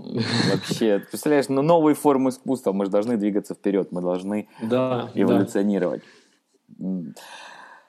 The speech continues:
Speaker 1: Ну что, я напоследок хочу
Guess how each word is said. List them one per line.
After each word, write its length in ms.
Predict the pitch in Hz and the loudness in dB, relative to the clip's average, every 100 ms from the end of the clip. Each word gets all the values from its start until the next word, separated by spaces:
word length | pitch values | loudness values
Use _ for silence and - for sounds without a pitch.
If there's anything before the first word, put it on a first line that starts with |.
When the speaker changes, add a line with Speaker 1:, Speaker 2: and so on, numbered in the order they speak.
| _ _ _ _ | _ _ _ _
Speaker 1:
Ну 160 | 165 220 | 2 2
что, 380 | - 135 90 - - _ - - - | 6 4 4 -2 -20 _ -20 -20 -12
я 720 | - 98 147 196 214 190 113 - | -8 0 2 4 2 2 0 2
напоследок 840 | 120 117 127 - 147 180 147 - | 2 4 0 -2 0 2 0 0
хочу 500 | 120 - 147 139 - | -6 -2 0 2 0